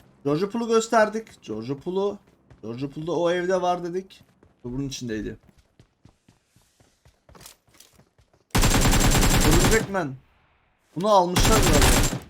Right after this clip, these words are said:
Örümcek Man bunu almış, dur. Alsa bile yeri gözükür ya.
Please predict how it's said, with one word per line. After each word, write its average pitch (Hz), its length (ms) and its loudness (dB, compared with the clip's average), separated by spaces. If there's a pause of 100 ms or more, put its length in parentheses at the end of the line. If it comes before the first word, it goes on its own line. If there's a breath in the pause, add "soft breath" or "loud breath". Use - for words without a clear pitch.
(760)
Örümcek 160 380 -6
Man 202 220 -6
bunu 165 140 -6
almış, 175 360 -8
dur. 170 300 -14
Alsa 151 380 -2
bile 277 120 -4
yeri 220 280 -4
gözükür 170 480 -6
ya. 151 200 -8